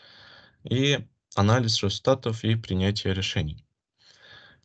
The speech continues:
Характерной чертой человеческой деятельности является присутствие случайности. Э,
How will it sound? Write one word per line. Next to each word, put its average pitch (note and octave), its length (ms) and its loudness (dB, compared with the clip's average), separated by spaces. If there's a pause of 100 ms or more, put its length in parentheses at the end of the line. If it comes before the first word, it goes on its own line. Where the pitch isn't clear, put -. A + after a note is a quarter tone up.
(120)
Характерной C3 540 0
чертой D3 520 0
человеческой G#2+ 640 2
деятельности G2 640 -4
является G2+ 640 0
присутствие A2+ 600 -4
случайности. A2 840 -4 (1000)
Э, F#2 340 -2